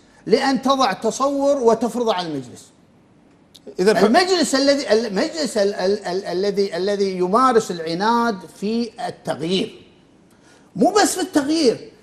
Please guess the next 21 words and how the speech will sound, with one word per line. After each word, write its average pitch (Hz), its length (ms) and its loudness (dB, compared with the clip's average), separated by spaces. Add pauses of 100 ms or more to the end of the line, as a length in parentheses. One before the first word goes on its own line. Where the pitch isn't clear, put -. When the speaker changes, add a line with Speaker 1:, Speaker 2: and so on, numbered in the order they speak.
(180)
Speaker 1:
يمارس 294 540 6
العناد 302 380 -2
حتى 359 560 4
في 302 200 -2
مناقشة 294 600 0
البدائل. 214 680 0 (440)
يعني 202 220 -2
مجرد 311 520 2
أنك 247 240 -2
تقول 240 440 0
أن 240 200 -2
المشروع 226 520 0
اللي 214 240 0
عندي 226 360 -2
يكلف 214 480 2
المواطن، 220 540 0
أن 220 160 -4
المواطن 233 500 0
يدفع 226 320 -4
مئتين 233 320 -2
وأربعين 247 520 -2